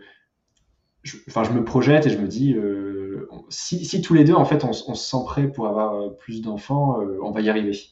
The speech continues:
Euh, et on n'ira jamais au-delà de nos intuitions. Et, et, et moi, je fais pleinement confiance, euh, à Elsa. C'est que, tu vois, si elle me dit, bah, mo-, moi, je me, je, je me sens pas, je, je, je veux pas le faire, en fait, je la forcerai jamais parce que c'est,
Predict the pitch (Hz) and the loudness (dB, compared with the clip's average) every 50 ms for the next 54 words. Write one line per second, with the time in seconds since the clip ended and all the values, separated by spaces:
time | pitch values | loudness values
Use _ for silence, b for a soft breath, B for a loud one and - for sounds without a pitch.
0 | _ _ _ _ _ _ _ _ _ - 107 104 104 104 - 127 120 120 120 117 | _ _ _ _ _ _ _ _ _ -10 -6 -6 -4 2 2 4 4 4 4 4
1 | 120 120 123 117 107 131 123 131 135 139 139 139 123 117 120 123 127 127 123 117 | 6 6 6 6 6 4 6 6 8 8 8 8 6 4 6 6 6 6 4 2
2 | 110 110 110 107 104 110 104 - - - 107 - - 127 127 135 135 135 120 107 | 0 0 0 0 -2 -2 -4 -4 -6 -10 -12 -10 -6 -4 -2 0 0 0 2 0
3 | 104 101 B B B B B _ _ - 107 107 104 104 - - 113 113 110 120 | -2 -2 B B B B B _ _ -6 -4 -4 -4 -6 -6 -2 0 2 4 6
4 | 143 156 147 - - - - - 143 139 139 147 151 147 135 127 - - 139 143 | 6 4 6 4 2 0 2 4 4 6 6 6 4 4 0 -2 0 0 0 0
5 | 143 - - 117 110 107 104 104 101 110 107 104 104 104 110 131 139 139 139 - | 0 -2 -4 -6 -8 -6 -6 -6 -6 -6 -6 -6 -6 -4 -2 -2 0 -2 -2 -4
6 | - - - - 101 b b b b b b b b _ - - 139 139 - 123 | -10 -16 -12 -12 -14 b b b b b b b b _ -2 -2 0 2 4 4
7 | 117 123 120 120 127 147 147 120 107 107 117 117 113 - - - - 175 170 80 | 4 4 2 2 2 2 2 2 0 0 -2 -4 -6 -10 -14 -20 -20 -18 -18 -20
8 | - _ - 117 123 127 135 127 120 - 123 110 101 98 98 101 98 95 107 107 | -20 _ -6 -4 2 2 2 2 2 0 -6 -10 -12 -12 -12 -14 -14 -10 -10 -12
9 | 104 107 110 107 120 120 127 127 127 104 101 98 98 101 101 - 104 101 - - | -8 -8 -10 -8 -2 -2 0 0 -2 -4 -8 -12 -12 -14 -16 -18 -20 -20 -20 -20
10 | 104 104 - 101 - - - 139 139 139 - b b b b b b _ - 135 | -20 -14 -14 -14 -14 -4 -2 -2 0 0 -4 b b b b b b _ -2 -2
11 | - - - 101 - - 123 120 - - 117 110 107 113 113 135 147 147 - 110 | -2 0 -4 -6 -6 -6 -8 -8 -4 -2 -2 2 2 4 4 6 4 4 2 0
12 | 107 - - 110 - - - 101 98 98 98 95 92 | -6 -8 -10 -12 -12 -8 -6 -6 -6 -6 -6 -10 -14